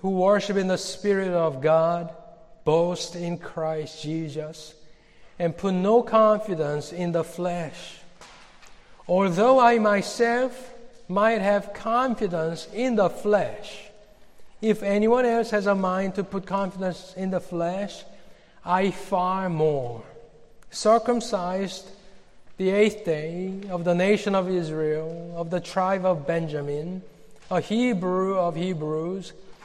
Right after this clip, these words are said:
as to the law, a Pharisee, as to zeal, a persecutor of the church, as to the righteousness which is in the law, found blameless.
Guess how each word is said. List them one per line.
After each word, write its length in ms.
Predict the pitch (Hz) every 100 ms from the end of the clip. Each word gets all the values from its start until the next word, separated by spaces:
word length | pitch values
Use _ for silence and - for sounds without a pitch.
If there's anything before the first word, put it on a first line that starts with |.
| - -
as 240 | 185 175
to 60 | 190
the 140 | 185
law, 540 | 190 208 214 165 120 110 - - -
a 80 | 180
Pharisee, 880 | - 214 196 180 - - 147 123 117 117 - - - - - - -
as 220 | 151 -
to 180 | 185 170
zeal, 560 | 151 240 220 165 120 98 92 - - - - - -
a 200 | 185 180
persecutor 960 | 180 - 233 240 240 180 - 214 190 170
of 120 | 175
the 120 | 180
church, 580 | 180 - 202 131 113 - - - - - - - - - - - - - - - - - - -
as 240 | 208 208 -
to 80 | 208
the 120 | 180
righteousness 800 | 165 226 269 214 - 196 208 -
which 200 | 208 208
is 180 | 190 185
in 240 | 240 214
the 100 | 185
law, 540 | 165 160 139 120 117 - - - - - -
found 520 | - 165 165 165 160
blameless. 1080 | 165 185 180 165 143 131 - - - - -